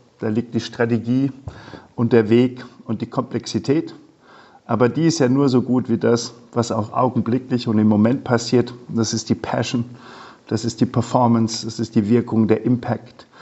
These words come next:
die Dinge, die dann auch tatsächlich stattfinden. Ähm, beide Welten miteinander zu verbinden, ist das, wo es mich hinzieht und auch das, wo man mich sieht und findet. So viel mal zu mir. Jungs,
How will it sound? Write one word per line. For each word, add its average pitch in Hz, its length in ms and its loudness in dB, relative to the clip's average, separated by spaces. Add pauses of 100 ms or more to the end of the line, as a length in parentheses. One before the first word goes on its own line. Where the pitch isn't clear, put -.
(220)
die 117 120 2
Dinge, 123 240 4
die 117 120 2
dann 117 160 2
auch 117 100 0
tatsächlich - 560 -4
stattfinden. 123 800 -6 (520)
Ähm, 113 300 2
beide 139 300 2
Welten 131 280 2
miteinander 120 440 2
zu 120 140 -2
verbinden, 123 520 2
ist 107 160 0
das, 113 220 0
wo 120 60 2
es 113 120 -4
mich 107 140 0
hinzieht 123 520 2 (240)
und 123 200 -2
auch 117 120 -4
das, - 240 0
wo 117 60 2
man 113 160 6
mich 110 160 2
sieht - 180 -2
und 107 140 -2
findet. 90 400 -4 (580)
So - 160 -6
viel 98 180 -2
mal 98 180 0
zu - 160 0
mir. 110 280 2 (200)
Jungs, - 420 0